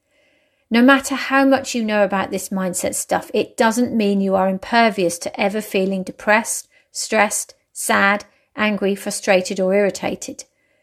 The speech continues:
We can all have those times when we know our thoughts and feelings aren't rational, when we know we need to get things into perspective, yet rational thoughts and perspective doesn't always feel possible.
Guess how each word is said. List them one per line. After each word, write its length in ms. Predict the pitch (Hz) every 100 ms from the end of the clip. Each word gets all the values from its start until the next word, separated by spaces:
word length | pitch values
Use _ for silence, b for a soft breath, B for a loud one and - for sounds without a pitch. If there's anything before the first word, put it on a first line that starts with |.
| _ _ 240
We 60 |
can 200 | 233 262
all 340 | 254 269 269 269
have 240 | 240 226
those 240 | 226 220
times 360 | - 202 190 185
when 120 | 202
we 100 | 196
know 240 | 196 208 214
our 100 | 214
thoughts 380 | - 202 -
and 100 | 208
feelings 400 | 202 196 196 196
aren't 220 | 190 185 233
rational, 560 | 202 - 196 180 - B B B
when 180 | 247 233
we 120 | 247
know 280 | 240 240 247
we 140 | 254
need 240 | 247 233 226
to 80 | 214
get 240 | 220 -
things 240 | 220 208
into 220 | 202 190 -
perspective, 680 | 196 - 214 - - 202 - b b b
yet 260 | 226 -
rational 460 | 226 233 - 247 254
thoughts 380 | 254 214 208 202
and 80 |
perspective 680 | 196 - - 196 - 214 202
doesn't 380 | - 196 220 -
always 400 | 226 190 196 196
feel 260 | - 180 180
possible. 680 | - 233 208 196 - -